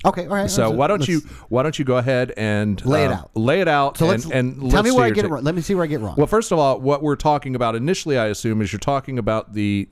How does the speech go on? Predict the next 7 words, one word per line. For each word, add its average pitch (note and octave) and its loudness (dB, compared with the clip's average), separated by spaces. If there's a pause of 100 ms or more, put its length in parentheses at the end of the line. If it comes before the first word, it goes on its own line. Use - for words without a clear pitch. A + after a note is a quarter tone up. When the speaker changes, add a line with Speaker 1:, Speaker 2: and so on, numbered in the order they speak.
Speaker 2:
uh, A#2 -4
shooting C#3 -2
of, G2+ -2
uh, F#2 0 (840)
uh, F#2+ -2
Jacob A#2+ -2
Blake A#2 -2